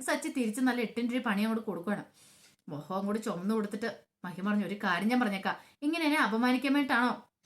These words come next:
പക്ഷേ നീ ഇങ്ങോട്ട് വന്നേന്ന്?" ചോദിക്കുകയാണ്. വർഷ പറഞ്ഞു, "അല്ല പിന്നെ അമ്മേ, ഞാനിത് കൂടുതലൊന്നും പറയണ്ട, എനിക്കിപ്പം മനസ്സിലായതേ അല്ല, ഇപ്പം ഈ നിമിഷം ഇറങ്ങണമെന്ന്" പറയണം. അങ്ങനെ വർഷയുടെ കയ്യെ പിടിച്ചങ്ങോട്ട് ഇറങ്ങാൻ തുടങ്ങുമ്പോഴത്തേനും രവീന്ദ്രൻ അങ്ങോട്ട് വരുന്നേ. രവീന്ദ്രൻ വന്നിട്ട് ചോദിച്ചു,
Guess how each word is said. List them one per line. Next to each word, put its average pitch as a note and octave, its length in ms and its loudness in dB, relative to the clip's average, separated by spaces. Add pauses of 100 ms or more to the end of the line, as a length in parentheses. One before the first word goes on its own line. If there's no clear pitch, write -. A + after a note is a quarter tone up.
(240)
പക്ഷേ F#3+ 280 -2 (300)
നീ G#3 120 2
ഇങ്ങോട്ട് A3 260 4
വന്നേന്ന്?" G3 340 2
ചോദിക്കുകയാണ്. G#3 340 2 (200)
വർഷ E3 240 -12
പറഞ്ഞു, F#3 260 -6
"അല്ല D#3+ 180 -10
പിന്നെ F#3+ 200 -2
അമ്മേ, F#3+ 180 -2
ഞാനിത് G3+ 360 0 (500)
കൂടുതലൊന്നും G#3 400 2
പറയണ്ട, G#3+ 300 4 (140)
എനിക്കിപ്പം G#3+ 480 0
മനസ്സിലായതേ G#3 460 2
അല്ല, G3+ 140 4 (240)
ഇപ്പം - 220 -2
ഈ A3 140 2
നിമിഷം A3+ 340 2
ഇറങ്ങണമെന്ന്" G#3+ 360 2
പറയണം. G3 320 0 (1200)
അങ്ങനെ C#4 180 2
വർഷയുടെ A#3 380 2
കയ്യെ A3+ 220 2
പിടിച്ചങ്ങോട്ട് A3+ 380 0
ഇറങ്ങാൻ G3 260 0
തുടങ്ങുമ്പോഴത്തേനും G#3+ 540 2 (560)
രവീന്ദ്രൻ F3+ 400 -6
അങ്ങോട്ട് G3 220 0
വരുന്നേ. F#3 200 -2 (300)
രവീന്ദ്രൻ E3+ 420 -2
വന്നിട്ട് G#3+ 220 2
ചോദിച്ചു, G#3 180 0